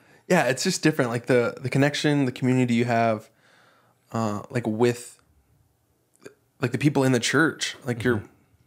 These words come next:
Speaker 1: even though I'm leading worship, you know, from the drums at church, we're, I'm worshiping with people in the congregation too, and, and we have that, like, you know, like, s-, family connection, and that we're all, like, worshiping God together
Speaker 2: Mm-hmm.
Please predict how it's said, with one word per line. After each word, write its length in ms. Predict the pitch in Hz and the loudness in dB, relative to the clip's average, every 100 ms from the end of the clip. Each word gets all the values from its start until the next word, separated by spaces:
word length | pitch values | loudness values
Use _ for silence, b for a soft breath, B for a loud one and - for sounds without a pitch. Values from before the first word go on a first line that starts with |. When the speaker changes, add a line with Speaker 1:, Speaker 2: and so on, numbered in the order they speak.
| 139 | 0
Speaker 1:
even 160 | 160 | 4
though 120 | 147 135 | 6 4
I'm 340 | 127 104 - | 2 -4 -14
leading 260 | 123 139 131 | 0 4 4
worship, 480 | 127 123 123 113 - _ - | 4 2 -2 -2 -12 _ -8
you 80 | 113 | -6
know, 120 | 107 | -4
from 160 | - 117 | -4 -4
the 60 | |
drums 380 | 110 110 110 - b b b b b _ _ - | -2 -4 -4 -8 b b b b b _ _ -4
at 140 | 117 | -2
church, 300 | - 123 - - _ | -2 -4 -6 -12 _
we're, 140 | 123 - | -6 -2
I'm 180 | 120 117 | 0 4
worshiping 540 | 143 - 139 120 110 | 4 4 0 -4 0
with 340 | 120 131 - | 0 -2 -6
people 360 | - 135 139 101 | 0 0 2 0
in 100 | 127 | 0
the 80 | 123 | 0
congregation 560 | 120 117 110 117 120 | 0 -2 0 -2 -4
too, 140 | 117 107 | -6 -4
and, 260 | 127 117 - | -4 -4 -2
and 100 | 117 | -2
we 80 | 117 | 0
have 140 | 117 | 0
that, 140 | 117 | 0
like, 200 | 131 127 _ b b b b b b _ _ _ | -2 -10 _ b b b b b b _ _ _
you 60 | - | -8
know, 80 | 110 | -6
like, 140 | 120 - | -4 -8
s-, 100 | - | -12
family 520 | - - 127 127 123 | -6 0 2 2 -2
connection, 680 | 123 120 117 - 117 113 | -2 -2 -2 -2 -2 -4
and 280 | 107 104 - | -4 -8 -4
that 100 | 117 | -2
we're 160 | 110 110 | 0 2
all, 220 | 113 110 | 2 2
like, 140 | 110 - _ _ _ | -2 -8 _ _ _
worshiping 300 | 123 - 113 | -6 -4 -4
God 200 | 107 110 | -2 -4
together 340 | - 104 107 107 | -4 -4 -4 -2
Speaker 2:
Mm-hmm. 200 | 110 104 | 0 0